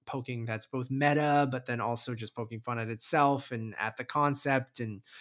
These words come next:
at the whodunit and just each one of these people, I feel like, completely own their roles in these different genres. And they, and they, uh,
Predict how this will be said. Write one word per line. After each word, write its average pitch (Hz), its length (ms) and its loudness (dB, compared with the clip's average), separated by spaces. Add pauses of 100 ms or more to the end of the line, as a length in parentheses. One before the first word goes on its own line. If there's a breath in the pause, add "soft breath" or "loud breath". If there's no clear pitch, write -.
(180 soft breath)
at 127 220 2
the 147 80 0
whodunit 127 680 0
and 110 160 -4
just 110 280 -6
each 123 180 -10
one 127 120 -4
of 123 60 -2
these 117 140 -2
people, 117 260 -4
I 113 60 2
feel 110 200 -4
like, 107 120 -4
completely 117 500 -6
own 107 200 -4
their 104 160 -4
roles 104 400 -6
in 104 160 -8
these 101 160 -12
different 107 360 -10
genres. 110 600 -8
And 104 120 -10
they, 95 320 -8
and 101 140 -12
they, 101 260 -14 (500 soft breath)
uh, 60 440 -4